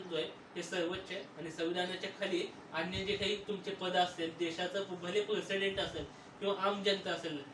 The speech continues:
हे सगळे घटक किंवा आ-, कोणताही नियम असेल, कायदा असेल, सगळं असेल, हे संविधानाच्या अधीन असतात, संविधानाच्या खाली असतात. आणि संविधान हा देशाचा एक मूलभूत कायदा मानला जातो.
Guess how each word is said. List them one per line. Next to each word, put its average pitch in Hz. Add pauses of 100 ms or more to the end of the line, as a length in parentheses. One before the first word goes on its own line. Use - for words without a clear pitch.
(260)
हे 196
सगळे 196
घटक 185 (180)
किंवा 185
आ-, 180
कोणताही 185
नियम 185
असेल, 170
कायदा 170
असेल, 175
सगळं 180
असेल, - (280)
हे 180
संविधानाच्या 180
अधीन 170
असतात, 147
संविधानाच्या 170 (140)
खाली 180
असतात. 165 (360)
आणि 170
संविधान 175
हा 180
देशाचा 165
एक 196
मूलभूत 185
कायदा 156 (320)
मानला 156 (240)
जातो. 170